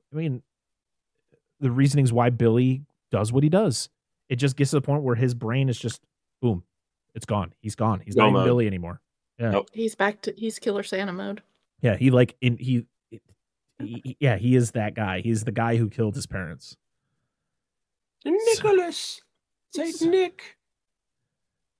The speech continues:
Speaker 1: So, Drunk Sims, this is my, the, my, the saddest part of the movie. Drunk Sims comes in the
Speaker 2: I
Speaker 1: back.
Speaker 2: know.
Speaker 1: I, it, it, listen, I don't know if,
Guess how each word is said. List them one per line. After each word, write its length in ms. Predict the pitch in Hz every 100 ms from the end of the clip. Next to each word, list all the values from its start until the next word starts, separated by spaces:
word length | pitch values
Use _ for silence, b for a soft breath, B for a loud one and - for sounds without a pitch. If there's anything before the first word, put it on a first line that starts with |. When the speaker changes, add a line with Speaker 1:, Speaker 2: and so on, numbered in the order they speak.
| _ _
Speaker 1:
So, 580 | - 170 156 156 147 139 _ _ _ _ _
Drunk 240 | 123 160 170
Sims, 520 | - 143 131 127 -
this 180 | 127 -
is 80 | 139
my, 120 | 131
the, 320 | 127 120 123 117
my, 140 | 120 120
the 180 | 135
saddest 300 | 117 127 117
part 140 | - 127
of 80 | 123
the 40 |
movie. 200 | 117 113
Drunk 240 | 110 123
Sims 280 | - 131 120
comes 120 | -
in 60 | 156
the 60 | 165
Speaker 2:
I 100 | 165
Speaker 1:
back. 100 | 120
Speaker 2:
know. 680 | 127 123 120 117 117 113 110
Speaker 1:
I, 40 |
it, 240 | 107 151 143
it, 180 | 151 156
listen, 500 | 165 151 - 110 90 -
I 100 | 139
don't 200 | 190 180
know 260 | 156 143 139
if, 520 | 131 123 113 - _